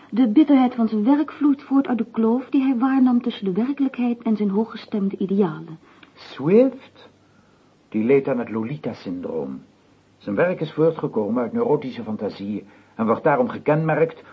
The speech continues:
Speaker 2: door copofilie, seksueel infantilisme, anale erotiek, zoofilie, sodomie, exhibitionisme, voyeurisme, parafilie, sadomasochisme, misofilie, misofobie en andere compensaties voor zijn seksuele impotentie.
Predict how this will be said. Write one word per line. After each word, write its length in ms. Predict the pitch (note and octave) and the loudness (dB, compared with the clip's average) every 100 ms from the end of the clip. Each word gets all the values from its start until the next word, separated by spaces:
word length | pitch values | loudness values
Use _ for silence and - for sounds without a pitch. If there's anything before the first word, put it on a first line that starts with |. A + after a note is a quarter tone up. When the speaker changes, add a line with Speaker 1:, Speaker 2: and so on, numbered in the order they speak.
| - | -4
Speaker 2:
door 160 | - | -2
copofilie, 800 | - C3+ A2 G#2+ A2 G#2 D#3 D3 | 0 0 0 -4 -6 -2 -2 -4
seksueel 520 | - B2 - A2+ C3 A#2 | -6 -8 -8 -4 -2 -2
infantilisme, 720 | - G#2 A2 G#2+ D3 - D#3 | -4 -8 -4 -2 -2 -4 -8
anale 420 | - A#2+ A2+ G#2+ | -6 -6 -4 -4
erotiek, 600 | G#2+ G2 F#2+ E3+ D#3+ - | -6 -8 -10 -6 -6 -8
zoofilie, 720 | - C3+ D3+ D3 E3 D3+ D#3 | -6 -2 -2 -2 -4 -4 -6
sodomie, 580 | D3+ D3+ D#3+ D#3 E3 E3 - - | -4 0 2 0 -2 -8 -12 -14
exhibitionisme, 960 | - C#3 - C#3+ D3+ D#3 D#3+ D3+ - D3 | -10 -8 -8 -8 -6 -4 -2 -4 -4 -6
voyeurisme, 720 | G2 C3+ D3+ D#3 D#3 D#3 D#3+ | -2 -2 2 0 0 -6 -8
parafilie, 760 | D#3 - D3 D#3+ - D#3+ D#3+ D3+ | -8 -4 -4 -6 -6 -6 -6 -8
sadomasochisme, 1120 | - C#3 D#3+ D3+ D3+ C3+ - D#3+ D#3+ F3+ E3 - - - | -8 -4 -4 -4 -6 -8 -6 -6 -4 -6 -8 -10 -14 -4
misofilie, 640 | E3 D#3+ E3 F#3 E3+ F3+ | -2 0 -2 -2 -2 -2
misofobie 840 | D#3+ C3 A#2+ - E3+ E3+ D#3 F3+ - - | 0 0 0 2 4 6 4 -2 -6 -6
en 160 | - D#3 | 0 4
andere 360 | D3 C3 A2 | 6 4 2
compensaties 760 | G2+ G2+ G#2 F#2 G2+ F2+ - - | -2 -6 -6 -4 -4 -6 -10 -12
voor 120 | F#2+ | -12
zijn 160 | G2+ F#2 | -10 -10
seksuele 520 | F#2 - F#2 F#2+ F2 | -10 -12 -8 -6 -6
impotentie. 760 | E2 F#2+ E2+ F#2 D2 - - | -8 -12 -12 -12 -12 -18 -20